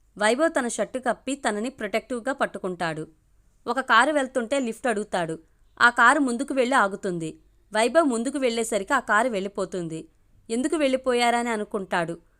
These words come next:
కొంత సమయం అలానే చూసి వర్షం పట్టంతో "భావన వెళ్ళిపోదా" అంటుంది. వైభవ్ కూడా చీకటి పట్టంతో సరే అని ముందుకు తీసుకువెళ్తారు.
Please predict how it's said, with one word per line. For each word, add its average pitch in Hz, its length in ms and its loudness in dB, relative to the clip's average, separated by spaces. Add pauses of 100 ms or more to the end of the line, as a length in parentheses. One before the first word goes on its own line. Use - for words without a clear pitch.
(160)
కొంత 254 160 -2
సమయం 262 360 0
అలానే 240 440 2
చూసి 226 220 -4
వర్షం 226 340 -2
పట్టంతో 233 640 -4 (320)
"భావన 214 300 4
వెళ్ళిపోదా" 226 500 0
అంటుంది. 185 520 -4 (420)
వైభవ్ 240 320 4
కూడా 285 240 0 (100)
చీకటి 247 200 -4
పట్టంతో 202 540 -2
సరే 220 300 -2
అని 226 180 -4
ముందుకు 220 340 -6
తీసుకువెళ్తారు. 175 800 -4